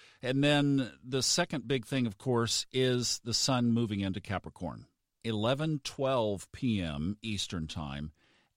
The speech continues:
And then the December solstice, which is not when the sun moves into Capricorn. The December solstice is pegged as the time when the sun is directly overhead of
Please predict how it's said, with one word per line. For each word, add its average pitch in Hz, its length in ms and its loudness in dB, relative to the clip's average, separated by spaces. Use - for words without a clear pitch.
And 117 240 0
then 151 380 2
the 127 100 2
December 131 600 0
solstice, - 960 -2
which 127 240 -2
is 127 200 0
not 185 520 2
when 196 220 -2
the 180 100 -2
sun 170 320 0
moves 165 260 -2
into 139 200 -2
Capricorn. 98 640 -4
The 98 80 -4
December 170 420 0
solstice 156 720 0
is 110 400 -2
pegged 117 560 -6
as 107 640 -2
the 117 100 -6
time 123 500 -2
when 117 160 0
the 98 80 -2
sun 117 560 -2
is 104 200 -6
directly 120 600 -6
overhead 131 720 -2
of 98 400 -2